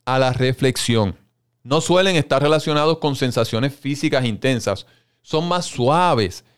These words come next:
y no ponen en marcha comportamientos de manera inmediata. Otro concepto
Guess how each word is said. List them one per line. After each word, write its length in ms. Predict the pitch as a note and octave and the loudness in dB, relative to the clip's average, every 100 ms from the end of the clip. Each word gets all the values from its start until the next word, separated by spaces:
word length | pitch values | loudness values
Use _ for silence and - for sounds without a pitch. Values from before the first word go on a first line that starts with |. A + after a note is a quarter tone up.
| _ _ | _ _
y 200 | - D#3+ | 0 2
no 360 | C#3 C#3+ G3+ G3+ | 4 4 2 0
ponen 460 | D#3+ G3+ D#3+ C3+ - | 0 2 2 0 0
en 200 | C3+ B2+ | -2 0
marcha 560 | A#2+ B2+ G3 - C3 | -2 -2 -2 -2 -2
comportamientos 760 | G#2+ A#2 A#2+ A2+ A2 A2+ A2+ D#3 | 0 0 0 0 0 0 0 0
de 120 | E3 | 0
manera 480 | D3+ F3 F3+ C3 - _ | 2 2 2 0 -2 _
inmediata. 760 | D#3 C#3 C3 A2 G#2+ F#2 G#2 - _ _ _ _ _ | -2 0 2 2 0 -2 -6 -14 _ _ _ _ _
Otro 260 | - G3+ A#3+ | -4 0 2
concepto 680 | A3 E3+ F3+ - - G2 | 2 2 0 0 -2 -2